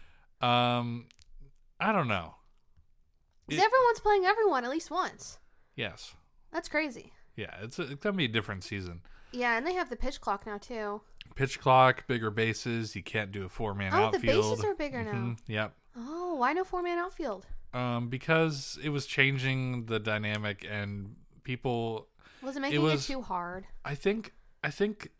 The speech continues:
Speaker 1: and I'm not huge into baseball. Like, we're casual baseball fans.
Speaker 2: We're very new baseball fans.
Speaker 1: Yeah, we're very new into f-, super following baseball.
Speaker 2: Yeah.
Speaker 1: But I think that,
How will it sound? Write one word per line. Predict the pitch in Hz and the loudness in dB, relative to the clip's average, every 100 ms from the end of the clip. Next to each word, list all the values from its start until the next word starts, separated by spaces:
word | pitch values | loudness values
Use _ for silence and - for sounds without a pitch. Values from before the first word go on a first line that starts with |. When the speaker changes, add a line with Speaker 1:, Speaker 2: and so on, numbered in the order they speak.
| - | -12
Speaker 1:
and | 120 117 120 | -6 -6 -6
I'm | 127 | -4
not | 147 151 110 | -2 -2 -4
huge | 120 120 113 | -2 -2 -4
into | 110 | -6
baseball. | 98 104 - 104 101 101 | -2 -4 -4 -4 -4 -2
Like, | 95 95 | -6 -8
we're | 113 | -8
casual | - 107 107 - 101 | 2 4 4 2 -2
baseball | 101 101 - 90 | 0 -2 -4 -8
fans. | - 101 92 95 92 - 233 | -6 -6 -4 -6 -8 -12 -6
Speaker 2:
We're | 277 | -4
very | 269 330 320 | 2 2 2
new | 262 254 262 262 | 0 -4 -4 -2
baseball | 214 202 - 180 - | -2 -2 -6 -12 -12
fans. | 180 170 175 - | -14 -14 -10 -6
Speaker 1:
Yeah, | 104 95 87 | -2 -2 -2
we're | 110 107 | -2 -4
very | 107 127 143 | 0 2 2
new | 110 110 113 | 2 2 2
into | 107 95 | -2 -4
f-, | - 107 | -6 -12
super | - - - 117 104 | -8 -4 -4 -4 -2
following | - 104 101 98 | 0 0 0 -2
baseball. | 98 95 - 98 87 85 - | -4 -4 -6 -6 -6 -6 -8
Speaker 2:
Yeah. | 185 175 170 - _ | -8 -8 -12 -20 _
Speaker 1:
But | - 113 | -2 0
I | 110 | 0
think | - 143 160 165 | 0 0 0 -4
that, | 127 113 107 104 101 | -2 2 4 4 0